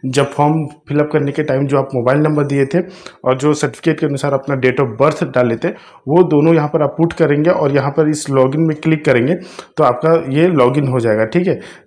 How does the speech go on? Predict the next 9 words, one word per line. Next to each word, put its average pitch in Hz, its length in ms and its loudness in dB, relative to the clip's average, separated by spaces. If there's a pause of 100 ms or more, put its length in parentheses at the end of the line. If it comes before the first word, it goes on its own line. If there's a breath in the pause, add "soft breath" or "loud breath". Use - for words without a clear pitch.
फिर 196 120 4
उसके 190 300 0
just 170 400 2
नीचे, 151 300 2 (500 loud breath)
अब 135 140 0
just 170 240 2
नीचे 165 240 2
आप 165 80 2
देखेंगे 147 420 -2